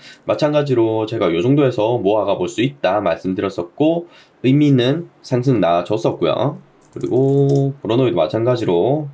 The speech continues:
요 부분에서 저희가 말씀드렸었고 이렇게 의미 있는 추가적인 상승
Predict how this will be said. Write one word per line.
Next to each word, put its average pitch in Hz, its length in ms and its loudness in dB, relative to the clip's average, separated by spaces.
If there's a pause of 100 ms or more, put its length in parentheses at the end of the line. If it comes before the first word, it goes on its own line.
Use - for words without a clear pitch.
(140)
요 98 60 2
부분에서 104 420 0
저희가 98 260 -2
말씀드렸었고 110 920 -4 (120)
이렇게 - 180 -8
의미 98 300 0
있는 104 460 -2
추가적인 123 400 -4
상승 113 400 -2